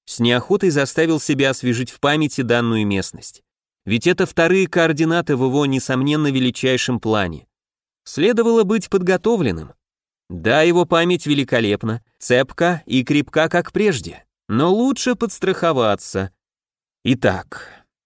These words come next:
Чешлотросово Солигрязи тянулась примерно полмили от Акальроума до побережья Южного океана. И расходилась мили на три в стороны,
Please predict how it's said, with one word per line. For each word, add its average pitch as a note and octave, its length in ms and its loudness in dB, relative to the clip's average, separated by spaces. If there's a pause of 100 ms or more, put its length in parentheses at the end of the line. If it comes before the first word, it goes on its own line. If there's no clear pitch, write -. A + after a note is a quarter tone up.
(280)
Чешлотросово D#3 880 0
Солигрязи D3+ 760 0
тянулась F3 520 0
примерно E3+ 500 -2
полмили E3 520 0
от D3+ 200 0
Акальроума C#3+ 880 2
до A#2 160 0
побережья B2 640 0
Южного G#2+ 560 0
океана. F2 560 -6 (680)
И G2+ 120 0
расходилась C3+ 680 2
мили B2+ 260 2
на A#2+ 160 0
три A2+ 160 -2
в - 80 -6
стороны, C3 640 0